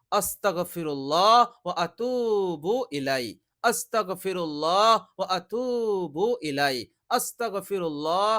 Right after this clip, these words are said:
ওয়া আতুবু ইলাই।" প্রিয় দর্শক, এই ইস্তেগফারটি মহানবী বিশ্বনবী সাল্লাল্লাহু আলাইহি সাল্লাম তিনি নিজেও পাঠ করতেন।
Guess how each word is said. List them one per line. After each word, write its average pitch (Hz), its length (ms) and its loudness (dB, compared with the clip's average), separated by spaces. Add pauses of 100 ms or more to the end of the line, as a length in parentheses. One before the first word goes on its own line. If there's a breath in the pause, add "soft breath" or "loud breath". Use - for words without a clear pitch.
(200)
ওয়া 170 120 -8
আতুবু 220 760 -4 (100)
ইলাই।" 139 320 -2 (680)
প্রিয় 277 100 2
দর্শক, 254 400 0 (140)
এই 240 220 4 (120)
ইস্তেগফারটি 190 840 -2 (300)
মহানবী 240 720 0
বিশ্বনবী 196 760 -6 (140)
সাল্লাল্লাহু 208 840 0
আলাইহি 180 180 -2
সাল্লাম 185 420 -4 (120)
তিনি 180 280 -8
নিজেও 151 600 0 (440)
পাঠ 151 320 0 (160)
করতেন। 131 460 -6